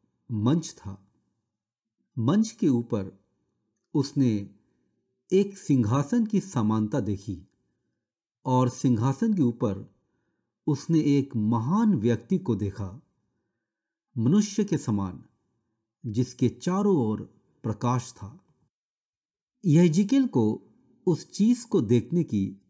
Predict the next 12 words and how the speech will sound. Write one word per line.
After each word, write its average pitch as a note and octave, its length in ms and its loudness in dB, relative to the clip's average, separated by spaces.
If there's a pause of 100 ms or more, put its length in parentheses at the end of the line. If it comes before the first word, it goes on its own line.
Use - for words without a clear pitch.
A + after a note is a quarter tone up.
(100)
सबसे - 580 -4
अधिक F3 560 -2
आवश्यकता G#2+ 540 -4
थी, F#2+ 340 -10 (880)
जब B2 200 2
वह B2+ 140 2
उस B2 220 0
स्थान F3 360 -2
से - 440 -10 (160)
बहुत D3 360 -2
दूर A#2 280 -2
था, F#2 340 -14